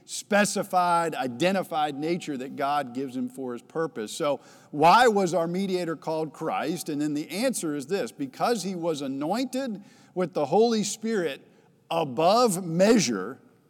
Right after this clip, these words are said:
and so set apart and fully furnished with all authority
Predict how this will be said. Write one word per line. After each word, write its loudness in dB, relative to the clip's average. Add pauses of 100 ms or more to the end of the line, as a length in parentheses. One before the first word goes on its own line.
(560)
and 2
so 6
set 0
apart -4 (960)
and 0
fully 6
furnished -2
with -4
all 0
authority 2